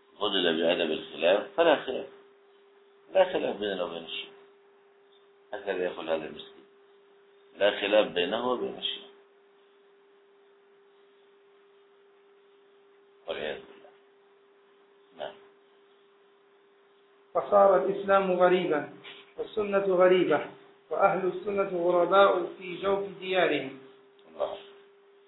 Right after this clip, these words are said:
Speaker 1: حتى ولو أنهم لزموا ديارهم فإنهم أيضًا غرباء.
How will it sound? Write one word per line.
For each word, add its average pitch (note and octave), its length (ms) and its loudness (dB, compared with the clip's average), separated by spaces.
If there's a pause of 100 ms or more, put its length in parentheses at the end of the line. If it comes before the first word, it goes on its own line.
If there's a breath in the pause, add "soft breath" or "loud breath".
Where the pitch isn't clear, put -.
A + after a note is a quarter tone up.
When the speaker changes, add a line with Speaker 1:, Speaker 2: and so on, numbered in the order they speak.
(280)
Speaker 1:
حتى F#2+ 420 4
ولو E2 380 4 (640)
أنهم F#2+ 600 0
لزموا A2 360 -2
ديارهم F#2 720 0 (340)
فإنهم E2 520 -6
أيضًا D#2+ 240 -4
غرباء. D2 480 -8